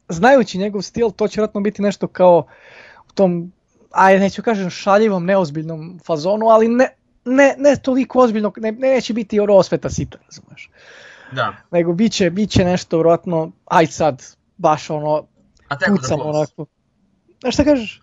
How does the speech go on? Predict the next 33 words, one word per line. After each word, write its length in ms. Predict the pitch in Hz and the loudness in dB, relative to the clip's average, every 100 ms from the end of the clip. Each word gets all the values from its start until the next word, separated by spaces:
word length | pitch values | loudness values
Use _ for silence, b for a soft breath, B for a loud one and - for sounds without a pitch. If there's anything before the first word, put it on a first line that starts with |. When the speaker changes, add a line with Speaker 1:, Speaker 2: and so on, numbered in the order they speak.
| - | -14
Speaker 2:
Attack 280 | 135 185 | -10 -8
of 60 | 135 | -8
the 80 | 131 | -10
Clones. 340 | 135 110 - - | -10 -16 -16 -4
Speaker 1:
Attack 360 | 214 - 214 | -2 0 0
of 80 | - | 2
the 140 | 220 208 | 0 -2
Clones, 180 | 202 | -4
Speaker 2:
I 220 | - 247 220 | 4 6 4
don't 180 | 190 | -2
Speaker 1:
da. 80 | 202 | -4
Speaker 2:
like 120 | 185 - | -6 -10
sand. 180 | - - _ _ _ 208 202 - - - B B B B B B - | -20 -20 _ _ _ -20 -16 -16 -18 -20 B B B B B B -4
Speaker 1:
Pa, 280 | 226 214 208 220 _ 220 202 214 | 0 2 0 -8 _ -14 -10 -6
ono, 300 | 262 226 175 - 214 b b b b b b b _ - | -4 -4 -4 -12 -20 b b b b b b b _ -8
ajde, 260 | 185 226 | -2 2
ako, 280 | 226 202 220 | 2 0 -4
ako 320 | - 196 - 214 | -4 -4 -4 -2
idemo 280 | 202 240 | 0 -2
po 160 | 208 202 | -4 -6
tom 220 | - 208 | -4 -2
njegovom 300 | 190 196 214 | -2 -2 -2
stilu, 280 | 170 233 220 | -2 2 2
možda 220 | 190 185 | 4 2
će 100 | 185 | 0
to 100 | - | 0
biti 240 | 190 - 180 | 0 0 2
neka 420 | 190 - 165 139 165 _ _ b b | 0 2 2 2 -2 _ _ b b
posada 500 | - 180 - 160 147 | 2 2 2 -2 -2
nekih, 400 | 147 147 - 135 | -2 -6 -10 -12
ono, 380 | 151 151 143 139 | -6 -4 -2 -4
misfita, 680 | 143 151 151 - 175 - 151 | -4 -4 -4 -4 -6 -2 -2
nešto 340 | 160 151 156 | -4 -6 -8